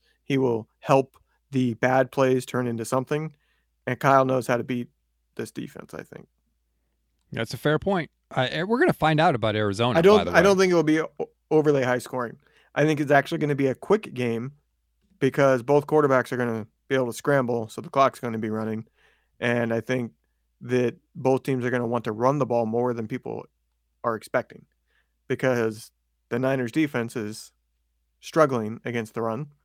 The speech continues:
Speaker 1: And I think Arizona will come out wanting to do that 'cause I think they're expecting the Niners to, to expect the pass. And so they're gonna, I think they're gonna come out and run more 'cause they've been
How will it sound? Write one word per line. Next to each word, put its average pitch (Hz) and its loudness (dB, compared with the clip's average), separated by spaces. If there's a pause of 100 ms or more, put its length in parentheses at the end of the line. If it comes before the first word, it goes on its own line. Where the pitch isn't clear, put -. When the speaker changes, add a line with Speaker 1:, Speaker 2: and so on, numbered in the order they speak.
(880)
Speaker 1:
And 214 -2
I 127 -2
think 131 -6 (340)
Arizona 135 4
will 120 -2
come 127 -2
out 127 2
wanting 120 -2
to - -12
do 131 0
that 113 -4 (300)
'cause 131 -6
I 127 -2
think 120 -6 (400)
they're 135 4
expecting 113 -4 (260)
the 127 -4
Niners 123 -2
to, 110 -10 (500)
to 123 -4
expect - -4
the - -18
pass. - -4 (420)
And 127 -16
so 123 -8
they're 117 -6
gonna, 117 -8
I 123 -6
think 117 -8
they're 117 -8
gonna 123 -8
come 127 -4
out 123 -6
and 110 -14
run 127 -2
more 117 -6
'cause 135 -12
they've 139 -2
been 160 -6